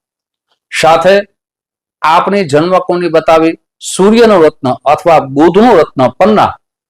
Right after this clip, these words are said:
આપ ધારણ કરજો, જેનાથી આપના જીવનમાં સારા ફળની પ્રાપ્તિ થઈ શકે. મિત્રો, આવી ચર્ચાઓ તમારી સમક્ષ મૂકતો રહીશ. આપ જે પ્રેમ આપો છો, એ પ્રેમ બદલ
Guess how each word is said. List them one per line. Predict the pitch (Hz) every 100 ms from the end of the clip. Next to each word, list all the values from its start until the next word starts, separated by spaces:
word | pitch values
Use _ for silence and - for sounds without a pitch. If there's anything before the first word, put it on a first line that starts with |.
| _ _ _
આપ | 131 123 113
ધારણ | 117 135 127
કરજો, | 101 90 85 - _ _ _ _
જેનાથી | - 151 165 165 180 - _ _ -
આપના | 139 151 165 151
જીવનમાં | 110 123 131 131 147 185 -
સારા | - - 131 147 175
ફળની | - 135 147
પ્રાપ્તિ | 143 120 110 - 139
થઈ | 117 95
શકે. | - - 87 _ _ _ _ _ 139
મિત્રો, | 151 185 185 185 - _
આવી | 139 151 214
ચર્ચાઓ | 202 160 165 147 113 92 - _ -
તમારી | 139 160 143
સમક્ષ | 147 151 -
મૂકતો | 127 120 120 151
રહીશ. | 156 151 - _ _ _ 139
આપ | 127 120
જે | 135
પ્રેમ | 135 147 165 160
આપો | 147 139
છો, | - 135 -
એ |
પ્રેમ | 127 _ - 165 190 175
બદલ | 139 120